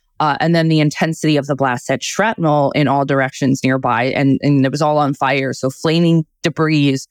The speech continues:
were igniting giant tanks full of oil and chemicals, um, that were stored at, at nearby refineries, which set off smaller explosions afterwards through around.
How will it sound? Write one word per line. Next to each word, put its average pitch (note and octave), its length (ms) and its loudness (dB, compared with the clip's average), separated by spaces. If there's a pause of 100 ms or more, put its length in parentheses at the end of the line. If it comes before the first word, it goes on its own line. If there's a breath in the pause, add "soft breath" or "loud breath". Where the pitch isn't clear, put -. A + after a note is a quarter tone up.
(320 soft breath)
were C3+ 140 0
igniting D3 500 2
giant D#3+ 440 -2
tanks D3 360 0
full D#3+ 360 0
of C#3 220 -2 (120)
oil D3 400 2
and B2 160 -2
chemicals, C#3+ 680 0 (380 soft breath)
um, C#3 200 0
that C#3+ 140 -2
were D3+ 80 -4
stored E3+ 440 0
at, D3+ 160 -2 (220)
at D3+ 140 0
nearby D#3 320 2
refineries, C#3+ 800 0
which C#3+ 180 -4
set C#3+ 160 0
off G#2+ 140 -4
smaller F3 580 0
explosions C3+ 800 -2
afterwards C#3 960 -2
through C#3+ 100 0
around. A#2+ 500 0